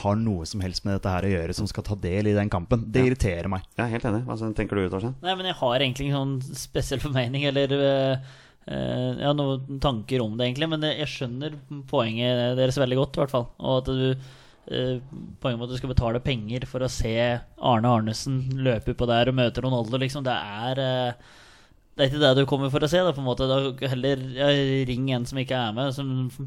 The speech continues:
Speaker 3: var med på benken, eller som var med i V M-kvaliken, eller, ja,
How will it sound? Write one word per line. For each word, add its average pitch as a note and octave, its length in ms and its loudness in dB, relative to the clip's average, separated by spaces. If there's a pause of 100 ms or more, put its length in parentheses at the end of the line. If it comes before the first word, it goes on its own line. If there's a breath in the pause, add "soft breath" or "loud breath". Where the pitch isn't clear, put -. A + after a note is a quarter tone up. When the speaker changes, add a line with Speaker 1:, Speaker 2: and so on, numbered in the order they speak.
Speaker 3:
var B2 260 2
med A2+ 140 -4
på B2 140 -6
benken, A#2 480 -2
eller B2 160 -2
som C3+ 140 -4
var A#2+ 280 2
med A#2+ 260 -4 (360 loud breath)
i C3+ 40 -8
V C3 360 2
M-kvaliken, B2 760 -2
eller, C3+ 220 0
ja, C3 140 2